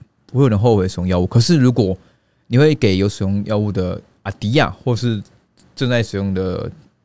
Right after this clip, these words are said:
听众好了，你会有什么样的建议是你觉得，好，我会希望强烈建议你们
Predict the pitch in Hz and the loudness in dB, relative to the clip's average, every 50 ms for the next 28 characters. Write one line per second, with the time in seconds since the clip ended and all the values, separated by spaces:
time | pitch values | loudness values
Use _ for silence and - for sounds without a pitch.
0 | _ _ _ - 120 123 120 139 127 98 90 92 78 67 - - - 131 147 - | _ _ _ -2 -2 0 2 2 2 0 0 -4 -4 -6 -6 -8 -10 -12 -14 -4
1 | - 127 151 165 - 131 113 - 110 95 98 104 107 101 - - 120 110 104 104 | 0 2 2 2 2 0 -2 -2 -2 -4 -2 -2 -2 -4 -4 -2 -2 0 0 0
2 | 104 - 113 98 95 87 - 87 87 90 92 - _ _ _ _ _ _ - 90 | 0 0 -2 -2 -2 -2 -6 -6 -6 -6 -8 -10 _ _ _ _ _ _ -6 -6
3 | 80 80 - - _ _ _ _ _ _ _ _ _ _ _ - 113 113 117 147 | -6 -6 -8 -14 _ _ _ _ _ _ _ _ _ _ _ -4 -2 2 4 4
4 | 151 151 - - 127 131 131 117 - 113 101 101 113 117 113 - 120 113 110 101 | 4 2 0 -2 -2 -2 -2 -2 -4 -4 -2 -2 0 0 0 0 0 0 0 0
5 | 92 90 | -2 -4